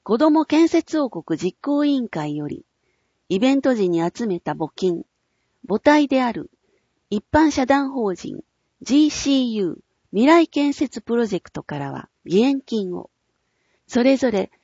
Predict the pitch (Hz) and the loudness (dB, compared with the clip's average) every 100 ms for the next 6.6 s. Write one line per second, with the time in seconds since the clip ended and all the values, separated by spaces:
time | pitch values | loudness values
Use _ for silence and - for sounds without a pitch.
0 | _ - 302 285 214 196 - 240 196 165 | _ 4 6 6 2 -2 -4 -2 0 -2
1 | - - 208 - 320 320 311 - 269 269 | -8 -6 -4 0 0 2 0 -2 -4 -2
2 | 262 - 180 165 196 190 - 302 294 277 | -4 -4 -4 -4 -4 -10 -4 0 0 -2
3 | - 233 247 185 156 _ - 196 180 185 | -6 -6 -4 -6 -8 _ -6 -4 -2 -4
4 | 160 151 165 - - _ _ _ _ _ | -8 -8 -12 -18 -20 _ _ _ _ _
5 | _ _ _ _ _ _ _ _ _ - | _ _ _ _ _ _ _ _ _ 0
6 | 294 294 247 220 226 | 4 4 2 0 0